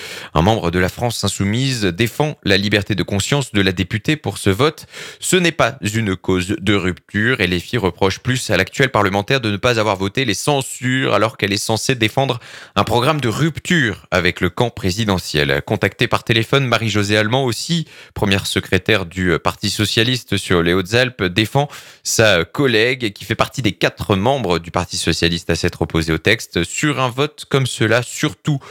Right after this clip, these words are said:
sur ce sujet, ça ne me pose aucun problème. On n'est pas sur une doctrine politique », conclut-elle, avant d'inviter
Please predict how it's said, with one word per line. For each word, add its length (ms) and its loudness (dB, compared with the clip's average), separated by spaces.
sur 240 -2
ce 100 0
sujet, 480 0
ça 220 2
ne 80 2
me 160 0
pose 420 0
aucun 320 0
problème. 720 0
On 160 0
n'est 160 0
pas 260 0
sur 280 -8
une 100 -2
doctrine 400 -4
politique », 580 -4
conclut-elle, 580 0
avant 220 4
d'inviter 420 0